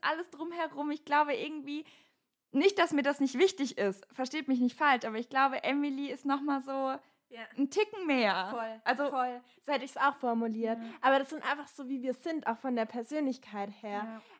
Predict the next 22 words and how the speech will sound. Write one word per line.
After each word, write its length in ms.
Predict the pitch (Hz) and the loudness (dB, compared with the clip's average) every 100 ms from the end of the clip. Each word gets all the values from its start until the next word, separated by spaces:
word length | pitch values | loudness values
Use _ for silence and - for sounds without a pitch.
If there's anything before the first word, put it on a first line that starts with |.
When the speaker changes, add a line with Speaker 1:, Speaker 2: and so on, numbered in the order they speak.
| - | -6
Speaker 2:
Aber 440 | 240 247 254 247 | -2 0 0 0
Speaker 1:
Obwohl 200 | 180 196 | -2 -6
ich 140 | 190 | -6
ehrlich 220 | - 170 180 | -4 -4 -2
sagen 200 | 170 175 | -4 -4
muss, 120 | 175 | -8
dass 100 | 175 | -12
ich's 60 | - | -12
auch 120 | 170 | -14
sehr 180 | 170 185 | -6 -6
schön 280 | - 175 180 | -4 -6 -4
finde, 240 | 208 185 | -2 -4
einen 200 | 123 196 | -2 -2
Heiratsantrag 580 | 190 165 160 - 175 196 | -2 -4 -6 -8 -8 -6
zu 160 | 202 175 | -4 -4
bekommen. 540 | 165 - 202 233 262 294 | -4 -2 2 2 2 0
<laughs> 60 | 381 | 4
Speaker 2:
Ja, 260 | 247 247 - - - - _ - | 8 8 6 -6 -20 -20 _ 4
aber 220 | 247 247 | 4 6
ich 80 | 254 | 2
find's 300 | - 277 - | -2 -4 0
auch 220 | 240 240 | 2 2